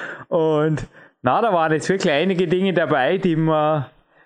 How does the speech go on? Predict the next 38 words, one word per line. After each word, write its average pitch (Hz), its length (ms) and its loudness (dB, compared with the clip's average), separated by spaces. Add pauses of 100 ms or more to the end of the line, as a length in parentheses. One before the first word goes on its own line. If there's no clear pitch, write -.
(140)
ja, 147 180 2
du 160 160 0
kannst 160 340 -2
dich 175 80 2
auch 180 120 2
erinnern, 170 380 2
hier 160 180 0
bei 156 120 0
mir, 156 320 0
vermutlich 147 440 0
machst 143 360 0
du 160 140 0
auch 147 120 0
selber 156 520 0 (560)
in 151 200 0
ähnlicher 160 420 0
Natur, 151 500 0
weil 139 280 0
dann 143 120 0
kommst 143 320 -2
du 151 60 0
natürlich 156 440 0
auch 135 360 0 (120)
auf 139 180 0
ein 139 100 0
Maximum 160 680 0 (400)
an 156 200 0
qualitativer 156 840 0
Belastung 135 520 0
in 156 200 2
der 147 220 0
zur 156 240 0
Verfügung 151 560 0
stehenden 147 560 0
Trainingszeit, 131 800 0
oder? 120 160 0
Weil 120 140 0
sonst, 127 460 -2